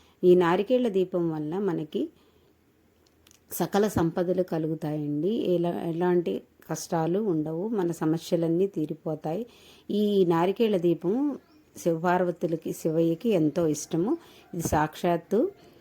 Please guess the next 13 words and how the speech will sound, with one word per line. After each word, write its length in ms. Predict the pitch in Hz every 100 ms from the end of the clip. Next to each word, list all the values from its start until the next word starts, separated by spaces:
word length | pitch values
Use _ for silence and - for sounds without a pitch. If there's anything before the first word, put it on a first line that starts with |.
| - _ 185
దామోదరుడే 840 | 170 170 180 175 170 165 170 277 - _ -
మనకి 300 | 170 156 262
చెప్పారు. 760 | - 160 - 156 151 220 - - - - _ _ -
ఈ 60 |
నారికేళ్ల 540 | 165 160 165 175 190 175
దీపం 460 | 160 160 220 349 403
ఈ 100 | 170
కోటి 340 | - 185 180
సోమవారం 600 | 175 175 165 156 160 160
రోజు 300 | 156 151 196
వెలిగిస్తే 640 | 262 170 156 165 165 - 302
మనకి 400 | 262 170 - 226
ఎంతో 580 | 190 156 156 165 247